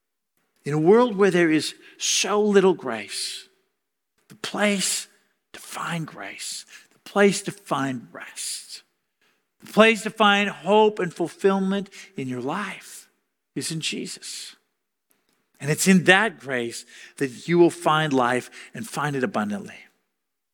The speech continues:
So turn to him and allow him to bring healing into your life. W-, would you bow your heads with me? Let's pray. God, we thank you that you are such a good God.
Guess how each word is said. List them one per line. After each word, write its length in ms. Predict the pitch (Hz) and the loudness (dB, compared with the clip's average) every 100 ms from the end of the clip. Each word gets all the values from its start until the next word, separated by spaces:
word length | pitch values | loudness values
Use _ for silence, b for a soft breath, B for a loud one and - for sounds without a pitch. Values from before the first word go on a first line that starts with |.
| _ _ _ _ _ _ _ _ | _ _ _ _ _ _ _ _
So 160 | - - | -12 -8
turn 220 | - 190 165 | -4 -4 -4
to 60 | |
him 200 | 110 98 - _ _ _ _ _ _ _ _ _ _ _ _ | -6 -12 -20 _ _ _ _ _ _ _ _ _ _ _ _
and 120 | 120 | -6
allow 380 | 123 135 160 175 | 2 4 4 2
him 240 | 143 120 107 | -2 -10 -8
to 100 | 107 | -8
bring 280 | 117 117 | -6 -8
healing 520 | 107 - 147 107 95 92 b b b | -8 -10 -8 -8 -10 _ b b b
into 260 | 107 - - | -12 -10 -10
your 100 | 98 | -10
life. 440 | - - - - _ _ _ _ - | -10 -14 -20 -20 _ _ _ _ 2
W-, 140 | 196 | 4
would 140 | 208 196 | 6 4
you 260 | 220 - B B | 2 0 B B
bow 140 | 196 | 4
your 160 | 208 202 | 4 2
heads 180 | 190 170 | 0 -2
with 120 | 180 | -4
me? 100 | 196 | -2
Let's 220 | 190 160 | -4 -6
pray. 280 | - 110 92 - _ _ _ _ _ _ _ _ _ _ _ _ _ _ _ _ _ _ _ _ _ _ _ _ _ _ _ _ _ _ _ _ _ _ _ _ _ _ _ _ _ _ _ _ _ | -6 -6 -6 -16 _ _ _ _ _ _ _ _ _ _ _ _ _ _ _ _ _ _ _ _ _ _ _ _ _ _ _ _ _ _ _ _ _ _ _ _ _ _ _ _ _ _ _ _ _
God, 280 | - - 127 | 2 4 4
we 100 | 120 | -4
thank 440 | - 156 156 147 - | 0 2 2 0 -4
you 100 | 110 | -4
that 120 | 117 | -2
you 200 | 127 143 | 2 4
are 60 | 147 | 4
such 240 | - 143 | 0 -4
a 40 | 123 | -4
good 300 | 104 120 101 | -4 -4 -2
God. 420 | 92 85 87 | -4 -4 -8